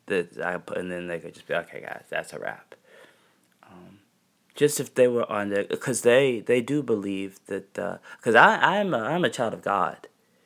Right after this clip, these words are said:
Now imagine if you were a child of God surrounded, surrounded by Luciferians. Like, everybody you know is a Luciferian. Except for the dude that's, you know,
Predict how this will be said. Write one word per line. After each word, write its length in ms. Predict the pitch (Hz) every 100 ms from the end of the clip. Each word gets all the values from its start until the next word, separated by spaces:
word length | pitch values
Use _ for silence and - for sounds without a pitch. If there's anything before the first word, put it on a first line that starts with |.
| _ _ _ _ _ _ _ _ _ _ _ _ _ _ _ _ _ _ _ _
Now 160 | 117 117
imagine 320 | 131 160 160
if 120 | 131
you 160 | 147 151
were 100 | 123
a 160 | 92 92
child 260 | 135 127
of 100 | 110
God 280 | 110 107 101
surrounded, 840 | - 101 104 107 98 78 - - _ _ _ _ -
surrounded 840 | - 95 87 90 95 87 - - _ _ _ _ _
by 140 | 92 85
Luciferians. 1000 | 92 - - 107 80 67 - _ - _ _ _ _ _ _ _ _ _ _ -
Like, 140 | -
everybody 420 | 98 110 101 90
you 100 | 98
know 300 | 80 85 80
is 140 | - 78
a 40 |
Luciferian. 640 | 73 73 - - 73 - - _ _ _ _ _ _ _ _ _ _ _ _ _ _ _
Except 340 | - 87 92 87
for 100 | 82
the 100 | 85
dude 360 | 87 87 78
that's, 260 | - - -
you 140 | 82
know, 320 | 82 82 85